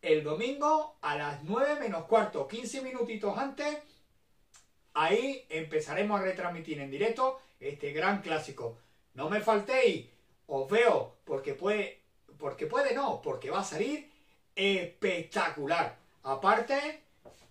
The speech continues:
estaremos con Ucrania, ¿vale? Para que hagan ese Stop the War. Lo dicho, nos vemos.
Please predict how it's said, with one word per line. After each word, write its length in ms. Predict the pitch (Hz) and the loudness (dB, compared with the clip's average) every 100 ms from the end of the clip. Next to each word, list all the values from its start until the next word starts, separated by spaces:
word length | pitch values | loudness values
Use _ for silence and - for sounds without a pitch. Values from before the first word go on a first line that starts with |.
| _ _ _ _ _ _ _ _ _ _ | _ _ _ _ _ _ _ _ _ _
estaremos 600 | 143 147 160 175 214 233 | -12 -8 -4 0 0 0
con 320 | - 240 208 | 2 4 4
Ucrania, 680 | 196 - 196 208 185 - 104 - _ | 0 0 0 2 0 -6 -8 -16 _
¿vale? 540 | 135 165 226 269 285 - _ - | -2 0 2 0 -2 -14 _ -10
Para 360 | 139 - - - - _ _ _ _ _ _ - | -8 -6 -8 -10 -14 _ _ _ _ _ _ -8
que 140 | 151 | -4
hagan 320 | 156 202 208 - | -2 -4 -6 -6
ese 380 | 156 156 226 - | -4 0 0 0
Stop 540 | - - - 220 185 175 | -10 -8 4 4 4 -2
the 100 | 180 | -2
War. 380 | 170 160 135 117 _ _ _ _ _ _ _ _ _ _ _ | 4 2 2 -4 _ _ _ _ _ _ _ _ _ _ _
Lo 120 | 160 | 0
dicho, 540 | 190 226 - 214 151 - _ _ | 4 4 6 4 4 -6 _ _
nos 200 | 147 143 | -10 0
vemos. 480 | 202 214 - - | 2 2 0 -4